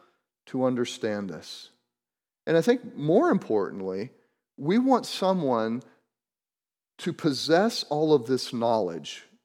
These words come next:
some of which is gonna necessarily be bad, some of which is gonna be necessarily in-, make us insecure.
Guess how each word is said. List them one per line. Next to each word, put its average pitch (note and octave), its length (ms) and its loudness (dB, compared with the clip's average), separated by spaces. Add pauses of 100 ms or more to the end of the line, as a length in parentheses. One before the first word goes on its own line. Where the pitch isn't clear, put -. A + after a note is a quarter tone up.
(260)
some C#4+ 240 2
of G3 160 2
which D#3+ 240 2
is B2 100 -4
gonna D#3+ 280 -2
necessarily C3+ 920 0
be G#2 160 -6
bad, F2 440 -6 (640)
some C#4+ 180 -4
of A#3 100 4
which F#3 160 6
is B2+ 140 -2
gonna C3+ 240 -2
be B2 160 -2
necessarily A#2+ 1040 0 (480)
in-, D3+ 260 0
make C#3+ 260 -2
us A#2+ 240 0
insecure. A#2+ 840 -4